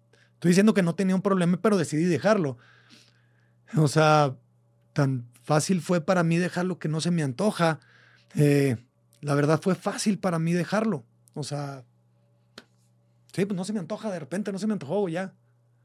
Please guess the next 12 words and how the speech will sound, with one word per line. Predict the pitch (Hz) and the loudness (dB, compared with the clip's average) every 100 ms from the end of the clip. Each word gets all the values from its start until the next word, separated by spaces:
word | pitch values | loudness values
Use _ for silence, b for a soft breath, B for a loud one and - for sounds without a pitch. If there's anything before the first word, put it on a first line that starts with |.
| _ _ _ _ | _ _ _ _
Sí, | - 143 170 190 - _ _ - - | -4 0 0 -2 -8 _ _ -20 -10
tú | 160 | -4
también, | 175 185 202 | 0 2 2
tocayo, | 208 196 185 175 | 0 0 0 2
igual. | 156 190 185 - _ - | 2 2 0 -12 _ -20
Súper, | - 117 156 | -18 -16 -12
súper | 127 123 131 | -12 -10 -8
bien, | 123 170 202 | -6 -6 -6
tocayo, | 196 196 185 180 156 175 202 190 | -8 -8 -8 -8 -10 -16 -18 -16
excelente, | 127 127 123 175 196 107 | -10 -8 -6 -6 -6 -6
güey. | 180 - b b b b b b b b _ | -8 -12 b b b b b b b b _
Y, | 180 180 175 147 | 6 8 8 6